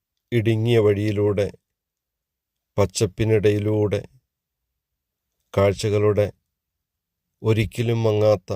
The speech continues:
ഒരിക്കലും മതിയാവാത്ത അമ്പ എന്ന് പറയുന്ന സുഗന്ധത്തിൻ്റെ ലോകത്തേക്ക്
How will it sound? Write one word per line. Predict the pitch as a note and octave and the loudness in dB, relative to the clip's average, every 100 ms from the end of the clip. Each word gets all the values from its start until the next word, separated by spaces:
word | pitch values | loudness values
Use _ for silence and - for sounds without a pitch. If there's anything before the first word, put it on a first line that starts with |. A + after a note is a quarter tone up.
| - _ _ - | -12 _ _ -8
ഒരിക്കലും | A#2 A2 - C3 B2 A#2 | -4 -2 -4 -4 -2 0
മതിയാവാത്ത | A2 G2+ G#2 G2+ G2+ F2+ - F#2 - _ _ _ _ _ _ - | 0 0 0 2 0 -2 -4 -8 -10 _ _ _ _ _ _ -2
അമ്പ | A2 G#2 G#2+ A2+ | 0 2 2 0
എന്ന് | G#2 G#2+ | 0 0
പറയുന്ന | G#2 G2+ G2 G2 F#2+ F#2+ _ _ _ _ _ | 0 0 0 -2 -6 -8 _ _ _ _ _
സുഗന്ധത്തിൻ്റെ | - A2 G#2 A2+ G#2+ F2 G#2+ G2+ G2 - _ _ _ _ _ _ _ _ - | -4 -2 0 0 0 -2 -4 -4 -6 -8 _ _ _ _ _ _ _ _ 0
ലോകത്തേക്ക് | G#2+ G2+ G2+ G#2 F#2+ - - | 2 4 2 0 -2 -4 -14